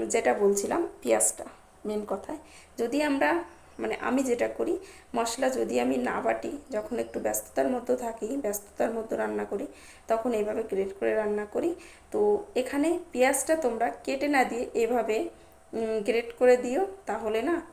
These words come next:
মশলাটা পুরো বাটার মতনই মনে হয়। মনেই হয় না যে মশলা বাটিনি আমি। তো আমি তো এভাবেই করি, তবে খেতে কিন্তু একই রকম টেস্ট হয়। হয়তো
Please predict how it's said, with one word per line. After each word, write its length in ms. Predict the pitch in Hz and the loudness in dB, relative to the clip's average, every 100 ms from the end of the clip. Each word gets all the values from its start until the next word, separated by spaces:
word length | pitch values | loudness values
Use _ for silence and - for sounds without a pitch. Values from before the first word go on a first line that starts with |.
| - | -6
মশলাটা 420 | 220 - 220 220 | -4 0 2 2
পুরো 220 | 220 262 339 | 0 0 0
বাটার 340 | 240 226 190 202 | 0 -2 -4 -4
মতনই 320 | 190 226 359 294 | -4 -4 -2 -2
মনে 160 | 202 226 | -2 -6
হয়। 180 | 202 - - - - - | -10 -14 -16 -20 -20 -6
মনেই 280 | 247 262 294 285 | 0 2 2 2
হয় 160 | 285 277 | 0 0
না 60 | 285 277 | -2 -2
যে 60 | 226 | -2
মশলা 380 | 208 202 214 202 | -2 -4 -4 -2
বাটিনি 340 | 202 202 220 226 226 | -4 -4 -6 -4 -4
আমি। 140 | 240 - - - - | -6 -10 -16 -14 -10
তো 80 | - 214 | -6 -4
আমি 140 | 240 247 | -4 0
তো 40 | |
এভাবেই 460 | 269 247 214 208 202 196 | 2 2 2 2 2 2
করি, 180 | 196 - - - - | -2 -4 -10 -20 -8
তবে 180 | - 214 208 | -4 -2 -4
খেতে 220 | - 285 294 | -2 -2 0
কিন্তু 180 | 302 285 277 220 | 0 -2 0 0
একই 160 | 214 254 | 0 -2
রকম 200 | 254 254 254 240 | -2 0 -2 0
টেস্ট 240 | 247 - 262 | 0 0 -4
হয়। 160 | 285 285 - - - | -4 -6 -14 -20 -12
হয়তো 260 | 240 208 220 | -4 -2 0